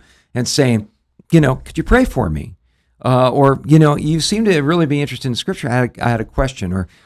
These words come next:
or, you know, "I'm really struggling with this issue in my life. Could you help me out?" But if you never get involved,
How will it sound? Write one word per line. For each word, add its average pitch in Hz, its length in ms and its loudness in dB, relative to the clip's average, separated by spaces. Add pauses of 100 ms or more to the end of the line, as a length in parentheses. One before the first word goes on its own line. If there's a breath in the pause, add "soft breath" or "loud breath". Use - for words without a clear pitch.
(100)
or, 123 80 -2
you 135 80 0
know, 147 80 0
"I'm 151 100 0
really 202 180 2
struggling 170 380 0
with 143 80 -2
this 131 160 -6
issue 139 220 -6
in 123 40 -6
my 120 100 -2
life. 120 260 -2
Could 92 120 -16
you 92 60 -10
help 92 220 -6
me 95 120 -4
out?" 92 280 -6 (420)
But - 300 0 (320)
if 151 220 0
you 143 380 6
never 175 380 2
get 156 220 2
involved, 113 840 4